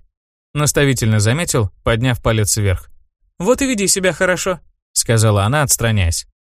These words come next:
«Мне совершенно не нравятся подобные шутки». В общем, поступление мы отпраздновали просто отлично. Познакомились с новыми людьми, побывали в шикарном заведении для больших и шумных компаний.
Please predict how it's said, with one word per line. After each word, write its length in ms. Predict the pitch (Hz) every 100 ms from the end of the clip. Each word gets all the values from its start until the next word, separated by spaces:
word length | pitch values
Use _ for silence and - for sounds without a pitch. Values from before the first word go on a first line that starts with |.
| _ _ _
«Мне 200 | 220 226
совершенно 480 | - 226 208 247 226
не 100 | 220
нравятся 480 | 220 170 135 - -
подобные 380 | 131 147 135
шутки». 400 | 131 135 117 123 - _ _ _ _ _ _ _
В 80 | 156
общем, 360 | 190 - 190
поступление 580 | 160 - 156 196 202 175
мы 140 | 147 127
отпраздновали 540 | 139 143 127 123 120
просто 340 | 131 131 127
отлично. 420 | 113 110 98 - - - - -
Познакомились 680 | 139 156 185 220 196 160
с 60 | -
новыми 320 | 180 160 147
людьми, 440 | 127 113 107 170 - _
побывали 480 | 139 131 127 135 123
в 60 | -
шикарном 480 | 131 143 123 117
заведении 480 | 110 110 110 127 120
для 160 | 110 110
больших 420 | 117 117 135 120
и 40 |
шумных 320 | 117 135 117 -
компаний. 500 | 110 107 170 151